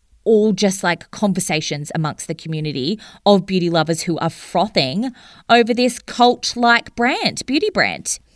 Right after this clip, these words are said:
And then they use the conversations and the content to enable co-creating new products because they're actually listening to what people want,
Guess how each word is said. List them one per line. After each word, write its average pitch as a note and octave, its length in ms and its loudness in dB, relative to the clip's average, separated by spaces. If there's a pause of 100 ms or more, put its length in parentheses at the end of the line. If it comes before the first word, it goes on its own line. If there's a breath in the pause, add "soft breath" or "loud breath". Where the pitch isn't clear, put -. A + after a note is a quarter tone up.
(680 loud breath)
And A3+ 160 4
then B3 540 4 (160 loud breath)
they A3+ 140 2
use A#3+ 480 2
the A3 100 4
conversations C#4 760 0
and A3 160 -2
the G#3+ 60 0
content A3 560 -2
to G#3+ 120 -2
enable F#3+ 340 0
co-creating F#3+ 640 0
new F3+ 160 0
products G#3+ 480 0 (320 loud breath)
because B3 640 2 (200 loud breath)
they're B3+ 120 0
actually C4+ 420 0
listening B3 580 0
to C#4+ 120 2
what G3+ 460 0 (240 soft breath)
people G3+ 500 0
want, D#3+ 440 -2